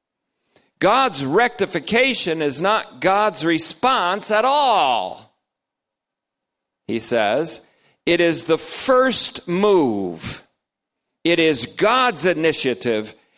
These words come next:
carried out by him in Christ's faithful death."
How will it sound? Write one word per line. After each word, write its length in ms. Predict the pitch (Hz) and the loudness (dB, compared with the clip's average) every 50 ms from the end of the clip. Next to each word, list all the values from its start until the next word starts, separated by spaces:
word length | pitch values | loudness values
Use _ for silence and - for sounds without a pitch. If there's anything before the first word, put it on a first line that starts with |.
| _ _ _ - | _ _ _ -6
carried 580 | - - 214 214 220 240 233 240 233 196 - - | -2 0 2 2 2 2 2 0 0 -2 -2 -2
out 440 | 165 190 190 208 196 - - 131 117 | 0 0 2 2 0 -2 -4 -6 -2
by 340 | - 160 170 185 190 196 190 | 0 2 2 2 2 2 0
him 600 | 180 170 - 175 185 175 175 175 175 180 185 175 - - - _ _ _ _ - | 0 -2 -2 -2 0 0 0 0 -2 -2 -4 -6 -8 -12 -20 _ _ _ _ 0
in 480 | 202 208 208 202 202 202 202 214 190 - - _ _ _ | 2 2 2 2 0 -2 -2 -4 -6 -8 -14 _ _ _
Christ's 880 | - - - 208 226 202 175 151 143 147 - - - - - - - - _ _ | -8 -4 0 2 2 2 2 2 0 -2 -4 -4 -4 -4 -6 -8 -8 -12 _ _
faithful 840 | - - - 226 214 202 185 175 - - 151 151 147 147 143 - - _ _ - | -10 -4 0 2 2 2 2 0 -2 -2 0 0 2 0 -2 -6 -14 _ _ -2
death." 640 | - 175 165 147 123 101 90 - - - - - - | 0 2 2 2 0 0 -4 -8 -14 -20 -20 -20 -20